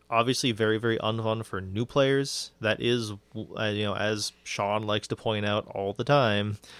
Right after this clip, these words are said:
one of the reasons why they banned Emrakul was because it was very unfun to play against,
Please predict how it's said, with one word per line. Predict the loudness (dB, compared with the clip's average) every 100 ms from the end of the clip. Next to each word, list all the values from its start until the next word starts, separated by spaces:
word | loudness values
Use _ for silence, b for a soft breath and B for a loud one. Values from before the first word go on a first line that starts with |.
| B B B
one | -4 2 4
of |
the | 4
reasons | 4 2 0 0
why | 4 4
they | 4
banned | 2 0 0 0
Emrakul | -2 0 0 0 0 0
was | -2 -4
because | -4 -2 -2
it |
was | -4 -6
very | -4 -4
unfun | -2 -4 -4 -4 -4 -4
to | -10
play | -8 -8
against, | -6 -10 -10 -12 -12 -14